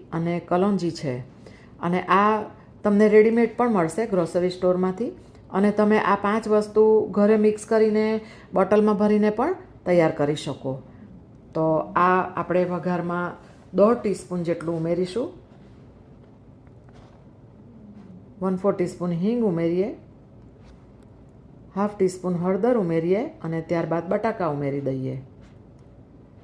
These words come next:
અને સ્વાદ અનુસાર મીઠું પણ એડ કરી દઈએ કે જેથી બટાકા કૂક થવામાં હેલ્પ થાય. અને ગેસની આંચને slow to medium રાખવાની અને ઢાંકીને બટાકાને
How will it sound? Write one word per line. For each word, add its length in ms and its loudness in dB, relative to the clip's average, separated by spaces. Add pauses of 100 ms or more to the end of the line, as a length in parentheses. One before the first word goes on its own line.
(3250)
અને 240 -6
સ્વાદ 300 2
અનુસાર 400 -2
મીઠું 320 -2
પણ 260 0 (200)
એડ 180 0
કરી 240 0
દઈએ 320 2
કે 160 -2
જેથી 280 -6
બટાકા 360 -8 (100)
કૂક 160 -10 (100)
થવામાં 460 -4
હેલ્પ 280 0
થાય. 220 -4 (540)
અને 180 -2 (260)
ગેસની 480 -2
આંચને 380 -6
slow 340 -2
to 80 -4 (100)
medium 280 -2 (260)
રાખવાની 480 -6 (460)
અને 200 -2
ઢાંકીને 540 0
બટાકાને 480 -4